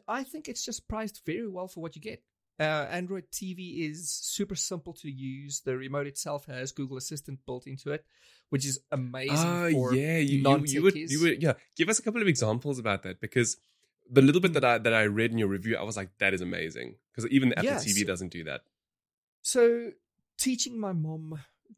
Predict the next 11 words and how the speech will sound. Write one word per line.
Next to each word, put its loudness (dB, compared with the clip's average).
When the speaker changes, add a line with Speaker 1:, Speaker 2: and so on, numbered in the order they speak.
Speaker 1:
how 0
to -8
do -6
anything -4
on -6
a 0
remote -10
Speaker 2:
<laughs> -14
Speaker 1:
is -10
difficult. -14
Like, -2